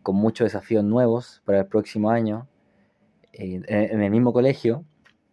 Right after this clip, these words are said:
Y, y bueno, pasaron cosas que, que me han dejado muy marcado, eh, como es la educación en Chile,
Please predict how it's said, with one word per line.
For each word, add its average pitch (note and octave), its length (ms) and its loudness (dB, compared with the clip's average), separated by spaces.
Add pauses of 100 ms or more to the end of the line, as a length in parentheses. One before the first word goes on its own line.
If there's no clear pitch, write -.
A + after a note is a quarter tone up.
(1160)
Y, F#2 720 -6
y G2 120 -8
bueno, A2 180 2
pasaron G#2+ 300 0
cosas A#2+ 340 -2
que, G#2 400 -2 (600)
que G2+ 220 -2
me G2+ 80 2
han A2 80 2
dejado A2 300 0
muy A2+ 180 2
marcado, A#2 640 0 (760)
eh, F#2+ 380 -10 (880)
como G#2 160 0
es G2+ 80 2
la G2+ 60 6
educación G2+ 340 -2
en F#2+ 140 -4
Chile, A#2+ 440 0